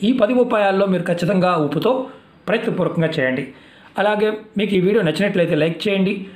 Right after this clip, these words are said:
ఛానల్ని సబ్స్క్రైబ్ చేసుకోండి, పక్కనే ఉన్న గంట సింబల్ని యాక్టివేట్ చేసుకోండి, పది మంది మిత్రులకు షేర్ చేయండి.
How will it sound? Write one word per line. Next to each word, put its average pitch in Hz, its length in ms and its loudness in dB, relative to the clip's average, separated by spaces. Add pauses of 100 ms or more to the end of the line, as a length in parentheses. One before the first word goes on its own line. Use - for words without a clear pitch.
(180)
ఛానల్ని 170 220 0
సబ్స్క్రైబ్ 175 500 -4
చేసుకోండి, 170 460 -2 (320)
పక్కనే 180 220 2
ఉన్న 190 220 2
గంట 165 120 0
సింబల్ని 185 300 0
యాక్టివేట్ 160 300 -2
చేసుకోండి, 156 460 -2 (460)
పది 190 100 2
మంది 214 180 2
మిత్రులకు 185 280 0
షేర్ - 280 -2
చేయండి. 147 260 -4